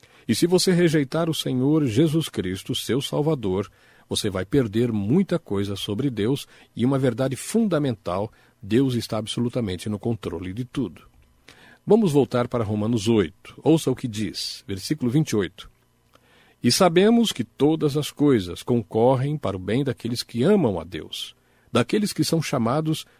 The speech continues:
segundo o seu propósito." Agora, olhe para o Sermão da Montanha, no sexto capítulo de Mateus. Fala sobre esse nosso Deus que está no controle de todas as coisas e, portanto,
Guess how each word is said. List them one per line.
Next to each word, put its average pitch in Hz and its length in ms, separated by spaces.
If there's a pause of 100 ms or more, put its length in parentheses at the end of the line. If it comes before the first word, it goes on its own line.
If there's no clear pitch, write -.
segundo 175 760
o 101 80
seu 151 320
propósito." 92 720 (640)
Agora, 202 320
olhe 226 300
para 170 160
o 139 40
Sermão 113 360
da 147 80
Montanha, 123 640
no 92 160
sexto 131 680
capítulo 170 540
de 139 120
Mateus. - 600 (520)
Fala 95 240
sobre 120 380
esse 104 200
nosso 95 260
Deus 139 300
que - 80
está 92 220
no 104 100
controle 143 560
de 107 140
todas 104 320
as 147 160
coisas 131 400
e, 156 60
portanto, 190 540